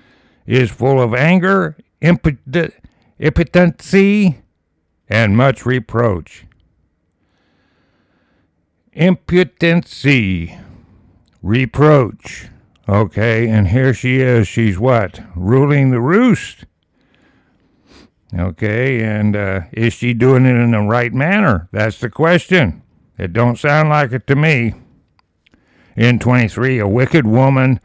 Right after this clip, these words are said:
abateth the courage, maketh a heavy countenance, and a wounded heart. A woman that will not comfort her husband in distress,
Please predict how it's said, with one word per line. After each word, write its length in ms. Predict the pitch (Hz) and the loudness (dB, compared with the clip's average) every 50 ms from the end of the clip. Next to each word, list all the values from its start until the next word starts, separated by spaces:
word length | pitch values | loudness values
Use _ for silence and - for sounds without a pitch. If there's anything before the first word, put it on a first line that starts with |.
| _ _ _ | _ _ _
abateth 640 | - 101 107 92 85 131 147 180 196 196 196 180 - - | -4 -4 -2 0 0 2 2 4 4 2 2 0 0 -2
the 100 | 170 - | -6 -6
courage, 720 | - - - 180 175 165 139 131 113 95 98 107 107 - _ _ _ _ _ _ _ _ - | -6 -6 -4 0 2 2 2 2 0 -2 -6 -8 -12 -16 _ _ _ _ _ _ _ _ -2
maketh 560 | 95 104 127 143 147 - - 143 131 - - - | 0 2 2 2 2 2 0 0 0 -2 -4 -6
a 240 | - 131 123 117 110 | -6 -4 -4 -4 -4
heavy 480 | 85 92 135 165 185 185 170 175 185 165 | -4 -2 0 2 2 2 2 0 -2 -2
countenance, 920 | - - 131 147 170 180 - - 151 151 165 180 185 185 156 - - - _ _ _ _ _ _ _ _ _ - | -2 -2 0 0 2 0 0 2 2 2 2 2 2 0 -2 -6 -12 -20 _ _ _ _ _ _ _ _ _ -12
and 440 | - - 123 135 131 127 127 127 117 | -4 -2 0 2 2 2 2 2 0
a 200 | 113 117 113 107 | 0 0 0 0
wounded 680 | 101 98 104 139 175 196 196 185 180 170 170 175 151 | 2 2 4 4 6 6 6 4 4 2 2 0 0
heart. 600 | 104 98 131 151 151 135 120 95 - - - - _ _ _ _ _ _ _ - | 2 2 4 4 4 4 4 2 -2 -6 -14 -20 _ _ _ _ _ _ _ -6
A 200 | 98 107 110 110 | -4 -2 -2 0
woman 480 | 113 135 160 170 180 175 175 160 156 | 2 2 2 4 4 4 2 2 2
that 320 | 143 143 143 143 139 - _ _ _ _ _ _ _ _ _ _ _ - | 0 0 0 -2 -2 -4 _ _ _ _ _ _ _ _ _ _ _ -10
will 420 | 92 95 110 139 160 - 85 160 | -4 0 2 2 4 4 4 4
not 380 | 156 151 147 156 170 165 - - | 2 2 2 2 0 -2 -4 -4
comfort 460 | - 147 160 180 - - 196 185 180 | 0 2 2 2 2 0 -2 0 2
her 260 | 190 190 190 185 175 | 2 4 4 4 4
husband 640 | 139 185 202 196 151 117 104 117 117 120 127 131 110 - _ _ _ _ _ _ _ _ - | 4 6 6 6 4 4 2 0 0 2 0 0 -2 -6 _ _ _ _ _ _ _ _ -4
in 320 | 139 147 156 175 180 180 | 0 2 4 4 4 4
distress, 1000 | 165 175 165 - - - 151 180 196 214 220 202 160 110 - - - - - | 2 2 -2 -2 -4 -4 0 2 2 4 4 2 2 0 -2 -6 -16 -20 -20